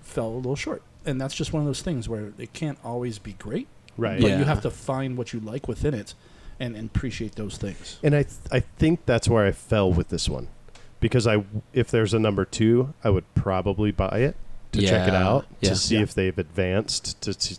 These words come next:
Speaker 2: to see if they're doing better storytelling-wise or art-wise.
Speaker 1: So it's
Speaker 2: I don't
Speaker 1: called
Speaker 2: think
Speaker 1: season one.
Speaker 2: It is
Speaker 1: So
Speaker 2: season one, but I mean
Speaker 1: I haven't seen another one solicited, however.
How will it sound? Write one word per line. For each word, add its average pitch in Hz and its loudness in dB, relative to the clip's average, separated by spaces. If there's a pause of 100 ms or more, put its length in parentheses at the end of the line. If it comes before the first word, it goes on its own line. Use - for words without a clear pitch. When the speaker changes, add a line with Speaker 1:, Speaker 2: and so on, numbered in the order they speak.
Speaker 2:
to - -6
see - 0
if - -4
they're 95 2
doing 98 0
better 90 0
storytelling-wise 87 -2
or 87 -8 (120)
art-wise. 85 -4 (120)
Speaker 1:
So - 2
it's 151 2
Speaker 2:
I - 4
don't 160 8
Speaker 1:
called 190 6
Speaker 2:
think 262 6
Speaker 1:
season 185 6
one. 117 2 (160)
Speaker 2:
It 135 4
is 156 6
Speaker 1:
So 123 8
Speaker 2:
season 117 6
one, 98 2
but 101 2
I 104 2
mean 95 2 (840)
Speaker 1:
I 131 0
haven't 131 -2
seen 127 0
another 113 0
one 107 -2
solicited, 98 -4
however. 95 -12